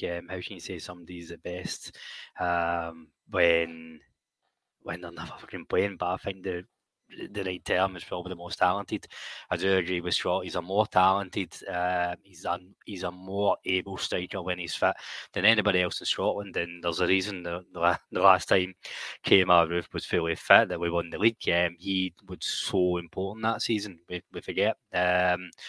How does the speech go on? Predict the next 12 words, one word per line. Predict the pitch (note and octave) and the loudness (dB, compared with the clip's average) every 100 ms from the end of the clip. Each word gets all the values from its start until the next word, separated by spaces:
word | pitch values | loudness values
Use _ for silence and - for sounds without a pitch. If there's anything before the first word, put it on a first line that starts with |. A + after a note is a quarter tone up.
| - - - - - - _ _ _ _ _ _ _ _ _ - - _ _ - | -12 -12 -12 -14 -16 -20 _ _ _ _ _ _ _ _ _ -18 -18 _ _ 4
we've | C3+ G#2+ | 6 6
seen | - A#2 A#2 A#2+ G#2 F#2 A2 - _ _ _ _ _ _ _ | 4 2 -2 -4 -6 -10 -14 -18 _ _ _ _ _ _ _
Clement | - A2+ G2 G2 G2 - - _ _ _ _ | 2 4 6 4 0 -14 -20 _ _ _ _
fully | - G2+ G2+ F#2+ | 0 2 4 2
change | - F#2 F#2 F2+ F2+ - | 2 2 0 -6 -12 -8
the | G2 | -4
way | F2 F2 | -2 -2
he | F2 | -2
manages | F2+ F2 F2 F2+ F2+ F#2+ | -2 -2 -4 -10 -6 -6
injury-prone | F2 F2 F2 - F2+ E2+ | -6 -6 -6 -8 -10 -10
players, | - F2 E2 D#2+ F#2 | -6 -2 -2 -4 -8
and | D#2+ D#2+ | -10 -16